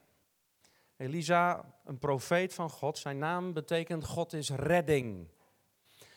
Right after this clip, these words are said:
Zijn vader, wie was zijn vader? Dat was een rijke boer. En het lag voor de hand dat Elisa hem zou opvolgen. En misschien zit je vandaag hier en je hebt ook zo je eigen gedachten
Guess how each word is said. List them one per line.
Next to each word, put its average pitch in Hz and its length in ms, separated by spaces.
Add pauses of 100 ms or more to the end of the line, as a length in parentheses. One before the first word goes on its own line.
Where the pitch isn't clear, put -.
(240)
Zijn 147 240
vader, 196 600
wie 185 140
was 175 160
zijn 160 220
vader? 208 400
Dat 147 160
was 156 180
een 156 180
rijke 165 360
boer. 185 500 (960)
En 156 460
het 147 120
lag 180 200
voor 175 160
de 160 60
hand 190 400
dat 147 260
Elisa 139 640
hem 151 360
zou 147 280
opvolgen. 151 680 (560)
En 151 100
misschien 185 200
zit 175 140
je 160 60
vandaag 160 320
hier 190 260
en 156 200
je 151 60
hebt 147 140
ook 175 140
zo 170 260
je 151 120
eigen 147 360
gedachten 165 500